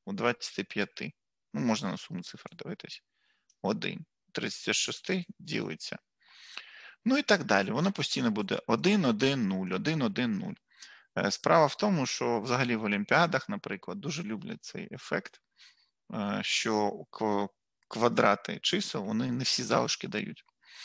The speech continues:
Ну, наприклад, приділені на три. Е, чому так виходить? Так буде постійно. Тому що насправді,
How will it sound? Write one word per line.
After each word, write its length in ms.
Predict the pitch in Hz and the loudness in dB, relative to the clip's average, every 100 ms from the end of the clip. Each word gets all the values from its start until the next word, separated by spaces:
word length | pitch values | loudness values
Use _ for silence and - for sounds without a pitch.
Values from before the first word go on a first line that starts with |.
| - - - _ - | -8 -8 -10 _ -8
Ну, 140 | - 147 | -2 0
наприклад, 400 | 120 117 117 - | 0 0 -2 -2
приділені 380 | 98 104 101 | 0 0 0
на 140 | 92 90 | 0 0
три. 340 | - 165 202 _ _ _ _ _ _ _ _ _ _ - - - | 0 2 0 _ _ _ _ _ _ _ _ _ _ -10 -8 0
Е, 420 | 101 98 92 - - | 2 4 2 0 0
чому 300 | 151 175 202 | 0 0 2
так 260 | 143 - | 2 2
виходить? 600 | 117 - 95 - - - _ - | -6 -2 -2 -4 -12 -20 _ 0
Так 180 | 117 151 | 0 0
буде 200 | 139 110 | -4 -4
постійно. 540 | - 107 - - 143 - | -4 -8 -6 -8 -10 -8
Тому 200 | 165 196 | -2 0
що 140 | - 151 | 0 -2
насправді, 540 | 139 - 202 180 | -2 2 2 4